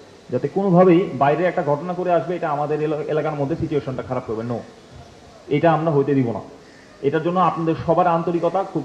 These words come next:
জরুরি। যদি আপনাদের কোথাও কোনো মনে হয় যে এখানে একটা গুজব বা একটা ঘটনা শুনলাম, এটা সত্যি না মিথ্যা, আমাদের সাথে কন্ট্যাক্ট করবেন, আমরা জেনে আপনাদেরকে জানাবো।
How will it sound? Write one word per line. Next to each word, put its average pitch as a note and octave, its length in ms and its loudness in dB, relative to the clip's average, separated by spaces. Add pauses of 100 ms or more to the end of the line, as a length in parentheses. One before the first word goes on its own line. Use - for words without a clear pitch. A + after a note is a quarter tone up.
জরুরি। A2+ 300 -2
যদি F#3+ 200 4
আপনাদের G3 280 -2
কোথাও G3 220 2
কোনো F#3+ 160 2
মনে E3+ 260 2
হয় D3+ 180 2
যে C#3+ 120 2
এখানে D#3 200 -2
একটা D3+ 140 -4
গুজব D3 380 4
বা C3+ 80 2
একটা C#3 260 -4
ঘটনা C3 380 -2
শুনলাম, C#3+ 260 -2 (260)
এটা C#3+ 160 -4
সত্যি F3 240 0
না D#3 100 -2
মিথ্যা, C#3 280 -6
আমাদের D3 300 -2
সাথে D#3+ 200 -2
কন্ট্যাক্ট D3 340 -4
করবেন, E3 260 -6
আমরা C3 260 -6
জেনে D#3 200 0
আপনাদেরকে A#2+ 360 -2
জানাবো। A2 300 -6